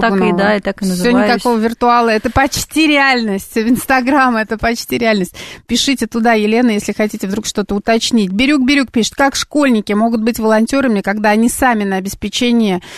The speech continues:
Speaker 2: родителей? Значит, это родители поневоле становятся волонтёрами". Ну, вот
Speaker 1: Вот,
Speaker 2: такой
Speaker 1: э,
Speaker 2: момент.
Speaker 1: я бы, на самом деле,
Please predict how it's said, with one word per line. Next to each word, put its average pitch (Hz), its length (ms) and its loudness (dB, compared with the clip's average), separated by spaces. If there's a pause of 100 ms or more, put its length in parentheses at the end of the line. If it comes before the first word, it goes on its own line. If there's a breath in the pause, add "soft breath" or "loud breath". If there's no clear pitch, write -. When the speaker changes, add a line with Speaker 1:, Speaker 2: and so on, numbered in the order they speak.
(160 loud breath)
Speaker 2:
родителей? 214 540 0
Значит, 220 340 -2
это 233 180 -2
родители 233 420 2
поневоле 226 420 0
становятся 214 420 -2
волонтёрами". 165 560 -2 (640)
Ну, 214 240 0
вот 220 200 -2
Speaker 1:
Вот, 208 180 -4
Speaker 2:
такой 220 240 2
Speaker 1:
э, - 20 2
Speaker 2:
момент. 202 360 2
Speaker 1:
я 226 160 2
бы, 214 180 -4
на 208 140 -2
самом 214 260 -2
деле, 208 380 0